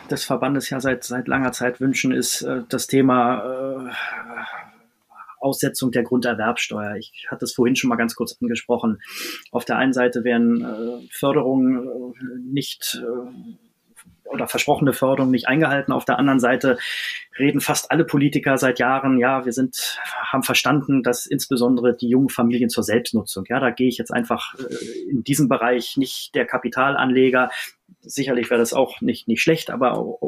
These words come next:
für den will ich mich jetzt nicht einsetzen, sondern für den,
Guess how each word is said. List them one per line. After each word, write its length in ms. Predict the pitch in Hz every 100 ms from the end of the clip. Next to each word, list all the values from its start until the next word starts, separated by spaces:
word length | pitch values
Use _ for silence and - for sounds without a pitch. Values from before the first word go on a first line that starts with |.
| 123
für 180 | - 117
den 180 | 127 131
will 100 | 127
ich 80 | 123
mich 80 |
jetzt 160 | 117 -
nicht 160 | 113 123
einsetzen, 440 | 143 131 - 127
sondern 440 | 117 139 135 127 - - - -
für 180 | - 127
den, 300 | 123 113 110